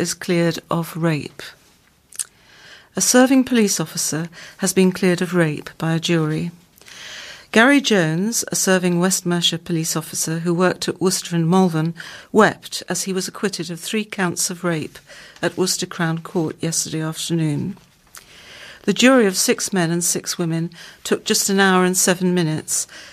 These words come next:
to deliver unanimous not guilty verdicts on all three counts,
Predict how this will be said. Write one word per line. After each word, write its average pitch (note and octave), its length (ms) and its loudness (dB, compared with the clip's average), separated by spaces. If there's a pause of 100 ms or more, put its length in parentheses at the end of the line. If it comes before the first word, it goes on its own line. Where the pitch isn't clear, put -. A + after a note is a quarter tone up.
(140)
to G3+ 100 -2
deliver F#3+ 360 4
unanimous F#3 800 4
not F#3 300 0
guilty E3 340 -2
verdicts D#3+ 640 -4 (380)
on F3+ 100 4
all F3 160 4
three F3 240 2
counts, D#3 640 0